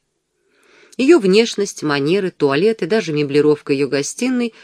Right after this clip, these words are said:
были описаны с живостью и наглядностью, без которых я вполне мог бы обойтись. Впрочем, слушал я настолько невнимательно, что не сумел бы повторить ни единой фразы из этого описания, даже если бы хотел. Это было в пятницу.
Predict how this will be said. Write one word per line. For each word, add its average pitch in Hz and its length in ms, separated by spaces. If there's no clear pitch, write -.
были 294 200
описаны 220 540
с 180 40
живостью 165 640
и 233 120
наглядностью, 131 800
без 139 140
которых 139 420
я 127 80
вполне 156 380
мог 185 200
бы 139 140
обойтись. - 760
Впрочем, 320 320
слушал 320 300
я 277 120
настолько 269 400
невнимательно, 262 800
что - 180
не 202 140
сумел 240 320
бы 160 100
повторить 151 560
ни 143 120
единой 143 340
фразы 247 420
из 175 200
этого 190 280
описания, 139 720
даже 226 280
если 143 300
бы 120 220
хотел. 123 480
Это 285 240
было 220 200
в - 100
пятницу. 127 500